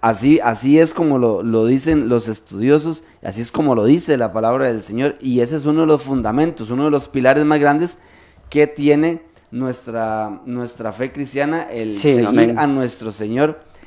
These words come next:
Speaker 1: Jesucristo. Y habíamos hablado, Alex, habíamos hablado de varios, ya hemos visto
Speaker 2: Sí,
Speaker 1: varios puntos,
Speaker 2: amén,
Speaker 1: ¿verdad?
Speaker 2: así es.
Speaker 1: Ya hemos visto varios puntos, y habíamos dicho dentro de estos, eh, vamos a darle una repasada rápidamente para poder ver los otros puntos. Decíamos que,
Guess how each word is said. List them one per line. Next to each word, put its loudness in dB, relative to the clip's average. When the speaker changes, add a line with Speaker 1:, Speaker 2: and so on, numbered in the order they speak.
Speaker 1:
Jesucristo. -6
Y -2
habíamos 4
hablado, 8
Alex, 4
habíamos 0
hablado 4
de 0
varios, 0
ya -2
hemos -4
visto -4
Speaker 2:
Sí, -2
Speaker 1:
varios 2
puntos, -6
Speaker 2:
amén, 2
Speaker 1:
¿verdad? -2
Speaker 2:
así -6
es. -2
Speaker 1:
Ya 6
hemos 4
visto -2
varios 2
puntos, -4
y -4
habíamos 0
dicho -2
dentro -4
de 2
estos, -8
eh, -4
vamos 0
a 4
darle 6
una 0
repasada 2
rápidamente 0
para -2
poder -4
ver -4
los -2
otros -6
puntos. -8
Decíamos -4
que, -4